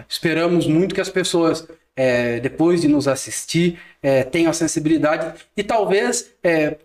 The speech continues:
plantemos, vamos aproveitar aqui, ó, plantemos o desejo dela,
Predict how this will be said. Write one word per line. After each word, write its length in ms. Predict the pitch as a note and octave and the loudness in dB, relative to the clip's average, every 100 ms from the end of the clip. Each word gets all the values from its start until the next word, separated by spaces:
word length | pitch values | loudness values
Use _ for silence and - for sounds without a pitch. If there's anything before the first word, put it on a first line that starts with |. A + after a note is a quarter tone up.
| _ _ | _ _
plantemos, 580 | - A#3+ A#3+ A#3+ C#4 G3 | -2 0 0 2 0 0
vamos 140 | E3+ G3 | 0 0
aproveitar 480 | G3 F3+ D#3 E3 | 0 0 -2 -2
aqui, 260 | D#3+ - E3 | -2 0 0
ó, 140 | C#3+ D3 - - - | 2 0 -6 -12 -4
plantemos 540 | G#3 G3+ G3+ A3+ A3+ | 0 0 0 0 0
o 40 | G#3+ | 0
desejo 540 | G#3 E3+ D#3 F3 E3+ | 0 2 2 2 2
dela, 560 | E3+ E3 D3+ B2 - | 0 0 0 -2 -8